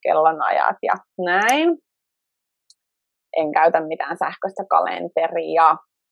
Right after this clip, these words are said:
Ja no sitten tietenkin myös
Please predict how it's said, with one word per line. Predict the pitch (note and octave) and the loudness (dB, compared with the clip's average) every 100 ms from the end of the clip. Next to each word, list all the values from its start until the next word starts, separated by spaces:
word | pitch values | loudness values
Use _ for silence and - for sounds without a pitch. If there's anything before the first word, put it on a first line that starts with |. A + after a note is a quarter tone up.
| - - - D#3+ D#3 E3 | -8 -8 -16 -10 0 4
Ja | D#3+ D#3 D#3 D3+ D3+ C#3+ D3 - _ _ - - _ F#3 | 6 6 6 4 4 2 -2 -12 _ _ -20 -20 _ 0
no | |
sitten | G3 B3+ C#4 C4+ | 8 8 8 8
tietenkin | A3 G#3+ G3 F3+ | 6 6 4 4
myös | E3+ D#3+ | 4 4